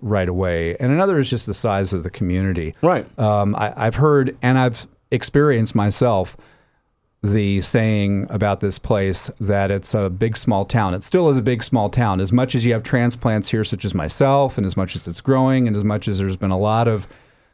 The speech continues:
Speaker 1: generational changes here in the past few years, uh, yeah, th-, it still has that feel, and I like that.
Speaker 2: Well, as much as the, as Chattanooga has influenced you,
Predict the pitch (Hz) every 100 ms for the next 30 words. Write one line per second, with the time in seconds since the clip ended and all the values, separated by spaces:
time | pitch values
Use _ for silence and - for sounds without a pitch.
0 | - 107 113 101 113 135 139 120 - 110
1 | 107 95 95 95 - 107 104 98 95 95
2 | 98 95 95 95 92 92 90 87 87 98
3 | 85 85 - 92 90 82 80 85 - 90
4 | 87 90 87 87 80 - 214 - _ -
5 | 208 120 120 87 71 - - 101 113 135
6 | 127 - 131 113 107 101 90 - 95 87
7 | 92 98 95 95 87 82 - _ _ _
8 | _ _ _ _ _ _ _ _ _ _
9 | _ _ - 151 139 202 151 123 123 120
10 | 117 113 117 - _ - 127 101 95 123
11 | 120 147 135 127 110 104 92 113 104 87
12 | 107 123 123 101 85